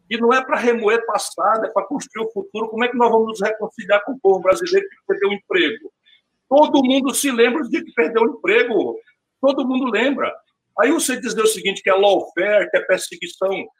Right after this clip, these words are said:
da justiça, o, o, todo um,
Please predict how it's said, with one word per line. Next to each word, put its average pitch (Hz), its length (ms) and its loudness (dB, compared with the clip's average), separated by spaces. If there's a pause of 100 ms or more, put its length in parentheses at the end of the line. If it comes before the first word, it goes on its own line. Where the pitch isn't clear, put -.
(160)
da 175 120 0
justiça, 180 720 -4 (480)
o, 185 140 -8
o, - 280 -14 (160)
todo 269 500 2
um, 196 240 -8